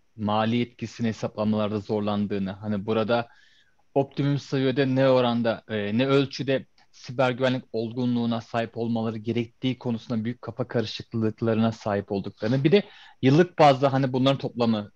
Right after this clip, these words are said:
e, siber risklerin maliyeti, buna harcanan para, kontrol yapısının maliyeti topluyorsun. Bir bizim değerimiz ortaya çıkıyor. Hani siber risklerin değeriyle ilgili.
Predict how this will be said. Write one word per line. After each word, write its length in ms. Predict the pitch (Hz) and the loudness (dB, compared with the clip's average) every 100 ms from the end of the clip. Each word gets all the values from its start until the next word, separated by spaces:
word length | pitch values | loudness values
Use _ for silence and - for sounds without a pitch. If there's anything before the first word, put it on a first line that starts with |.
| - | -10
e, 120 | 104 | -10
siber 400 | - 123 131 123 | -10 0 4 4
risklerin 380 | 117 - 123 120 | 0 -6 -2 0
maliyeti, 840 | 117 110 101 98 - 147 143 127 | 2 0 -2 -6 -4 -2 -2 -2
buna 240 | 131 135 | -2 -2
harcanan 540 | 127 127 123 123 123 120 _ _ _ - | 0 0 0 -2 -2 -4 _ _ _ -6
para, 500 | 123 117 127 127 _ _ | -4 0 0 0 _ _
kontrol 400 | - 113 - 131 | -10 -10 -2 0
yapısının 520 | 120 117 - - 120 | 0 -2 -6 -6 -2
maliyeti 560 | 113 107 101 101 107 131 | 0 0 -2 -2 -6 -8
topluyorsun. 640 | - 113 120 113 - 131 | -8 -8 -4 -4 -2 -2
Bir 380 | 120 117 - - _ | -2 -4 -10 -20 _
bizim 220 | 113 127 | -2 0
değerimiz 420 | 117 113 117 123 127 | 4 2 4 2 0
ortaya 320 | 104 101 98 | -2 -4 -10
çıkıyor. 440 | - - - 101 - | -12 -12 -6 -6 -6
Hani 300 | - 104 98 - | -2 -2 -2 -6
siber 420 | - 107 110 101 | -8 -2 0 0
risklerin 500 | 104 - 107 104 98 | -4 -6 -4 -2 -2
değeriyle 360 | 101 98 101 | -2 -2 -4
ilgili. 320 | 95 107 156 | -4 -2 -2